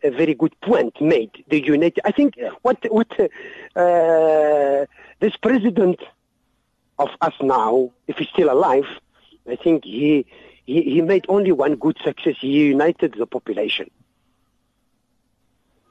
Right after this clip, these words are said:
Speaker 1: So
Speaker 2: Exactly.
Speaker 1: we must not, we must, that's why I'm saying we must not fall onto the trap,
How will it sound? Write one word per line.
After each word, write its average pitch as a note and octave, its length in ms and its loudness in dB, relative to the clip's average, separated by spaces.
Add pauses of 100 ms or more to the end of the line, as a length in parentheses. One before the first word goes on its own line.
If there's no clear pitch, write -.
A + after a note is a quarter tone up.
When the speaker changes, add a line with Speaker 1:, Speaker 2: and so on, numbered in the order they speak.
(360)
Speaker 1:
So D3 180 2
Speaker 2:
Exactly. A#2+ 360 0
Speaker 1:
we E3 60 2
must D#3+ 260 -4
not, E3+ 180 2 (300)
we D#3 160 0
must, E3+ 160 -2 (100)
that's D3+ 220 -4
why D3 100 0
I'm C3+ 80 -4
saying C#3 260 0
we C#3+ 80 2
must C3+ 200 -4
not D#3 260 0
fall D3+ 200 2
onto D3 260 0
the C3+ 120 -2 (100)
trap, - 280 -2